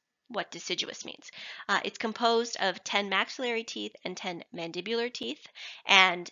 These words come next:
they eventually all fall out and are replaced by permanent teeth. They play a very in-, integral role in the formation of the mandible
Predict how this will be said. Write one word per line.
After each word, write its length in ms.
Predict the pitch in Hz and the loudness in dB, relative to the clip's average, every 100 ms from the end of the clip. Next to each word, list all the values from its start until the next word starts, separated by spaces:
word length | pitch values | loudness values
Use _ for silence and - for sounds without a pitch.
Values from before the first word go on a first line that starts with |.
| - | -4
they 160 | 180 175 | -2 0
eventually 580 | 180 185 208 202 196 196 | 2 2 2 -4 -6 -2
all 380 | - 175 170 | 0 0 0
fall 340 | 180 - - 220 | -4 -2 0 4
out 220 | 381 185 - | 4 4 0
and 160 | 247 | 0
are 120 | 233 | 2
replaced 440 | 233 240 - 190 - | 0 -4 -8 -10 -2
by 260 | 180 175 196 _ | 0 2 -2 _
permanent 380 | - 349 226 - | 2 2 2 -4
teeth. 220 | - - - - - - | -10 -12 -16 -16 -12 -4
They 100 | 214 | -2
play 280 | - 254 | 0 0
a 100 | 285 | 0
very 380 | 208 208 208 214 | -2 -2 -2 -2
in-, 220 | - 208 202 - - _ _ _ | -4 -10 -10 -16 -16 _ _ _
integral 800 | 202 196 - 247 247 294 320 392 392 | -8 -6 -6 -8 -6 -4 -4 -6 -6
role 460 | 208 - 202 254 - | -2 0 -2 -4 -6
in 140 | 226 | -4
the 60 | 233 | -4
formation 680 | - 247 233 190 196 202 - | -2 0 0 0 -2 -4 -4
of 160 | - 190 | -4 -4
the 100 | 180 | -6
mandible 680 | 185 170 185 220 254 262 | -4 -4 -2 -2 -2 -2